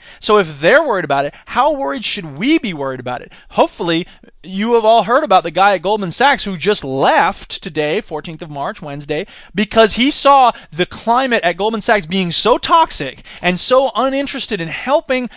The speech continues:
their clients make money. Not even about, never mind about helping the country get better and, you know, getting out of the, uh, recession. No, never mind that. He's, he's saying that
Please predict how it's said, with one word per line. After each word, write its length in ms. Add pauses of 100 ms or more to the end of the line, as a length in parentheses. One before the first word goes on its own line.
(120)
their 260
clients 680
make 220
money. 360 (300)
Not 280
even 140
about, 260 (120)
never 300
mind 240
about 340 (140)
helping 400
the 100
country 440
get 200
better 640
and, 240 (200)
you 100
know, 340
getting 300
out 220
of 160
the, 440 (320)
uh, 420
recession. 720
No, 180
never 320
mind 220
that. 360 (140)
He's, 540
he's 200
saying 300
that 140